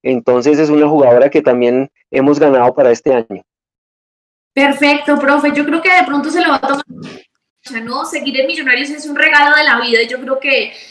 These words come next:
Speaker 2: este año, si usted le da la oportunidad de ser la titular, eh, ahí va a demostrar muchísimas cosas, lo poco que vimos, creo que tiene muchísimas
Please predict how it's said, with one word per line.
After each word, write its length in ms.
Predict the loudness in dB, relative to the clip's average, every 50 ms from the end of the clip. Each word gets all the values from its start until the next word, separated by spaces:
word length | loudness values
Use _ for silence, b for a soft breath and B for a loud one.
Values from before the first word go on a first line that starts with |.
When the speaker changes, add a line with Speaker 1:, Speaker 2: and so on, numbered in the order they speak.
| B _ -4
Speaker 2:
este 260 | -2 -2 0 2 2
año, 520 | 4 4 4 2 2 0 -2 -4 -4 -6 -6
si 140 | -6 -8 -6
usted 160 | -4 -2 -2
le 100 | 0 0
da 60 | 0 0
la 40 | -2
oportunidad 420 | -4 -6 -8 -6 -6 -4 -4 -4
de 40 | -4
ser 140 | -6 -6 -6
la 100 | -4 -2
titular, 540 | -2 -2 0 0 2 2 2 2 0 -2 B B B B B
eh, 260 | 2 2 4 4 4 2
ahí 180 | 2 0 0
va 100 | 0 0
a 60 | 0
demostrar 340 | 0 0 -2 -2 -4 -4 -2
muchísimas 640 | -2 -2 -2 0 -2 -2 0 0 -2 -2 -2 -4 -4
cosas, 360 | -2 -2 0 0 0 0 -2
lo 120 | -2 0 0
poco 300 | 0 0 2 2 0 0
que 200 | 2 2 2 2
vimos, 340 | 0 0 -2 -2 -2 -4 -4
creo 140 | -4 -6 -4
que 100 | -6 -6
tiene 220 | -6 -6 -8 -8
muchísimas 840 | -10 -10 -8 -6 -6 -6 -6 -4 -2 -2 -2 -4 -6 -12 -16 -20